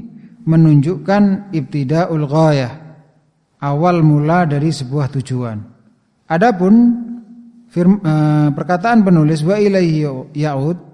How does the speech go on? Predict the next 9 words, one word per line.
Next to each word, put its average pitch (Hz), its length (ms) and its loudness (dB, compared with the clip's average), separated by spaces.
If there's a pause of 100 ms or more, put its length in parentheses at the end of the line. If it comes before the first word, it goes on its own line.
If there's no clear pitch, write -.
(160)
dan 131 260 -2
bahwasanya 156 560 0
Al-Quran 160 560 -4
itu 147 480 -8
kepada 147 540 -6
Allah 156 260 -4
lah 147 240 -4
akan 131 240 0
kembali, 127 500 -2